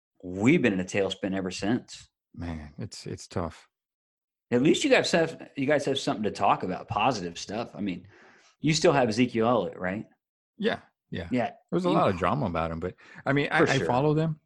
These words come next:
Speaker 2: uh, but, you know, I'm, I'm, I'm keeping up with the, with the Chiefs. I enjoy watching the Chiefs. They're, they're a lot of
Speaker 1: Mm.
Speaker 2: fun, especially with, like you said, with, uh, with Mahomes doing his thing, and, and it looks like he's having fun, and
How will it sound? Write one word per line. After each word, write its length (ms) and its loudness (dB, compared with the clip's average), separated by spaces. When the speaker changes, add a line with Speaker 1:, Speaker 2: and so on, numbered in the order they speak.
Speaker 2:
uh, 400 2
but, 280 -6
you 100 0
know, 80 -2
I'm, 220 -2
I'm, 340 0
I'm 140 -2
keeping 340 -2
up 120 -4
with 100 -4
the, 200 -2
with 140 -2
the 80 -6
Chiefs. 280 -12
I 100 -6
enjoy 220 -2
watching 400 -6
the 80 -10
Chiefs. 300 -10
They're, 200 -10
they're 120 -6
a 40 0
lot 200 2
of 60 -2
Speaker 1:
Mm. 60 -2
Speaker 2:
fun, 220 0
especially 420 -2
with, 140 -4
like 180 -2
you 60 -12
said, 220 -8
with, 200 -12
uh, 220 -14
with 100 -4
Mahomes 600 0
doing 240 -2
his 120 -6
thing, 320 -4
and, 140 -6
and 240 -10
it 80 -6
looks 180 -4
like 140 -8
he's 140 -8
having 260 -6
fun, 360 -10
and 140 -14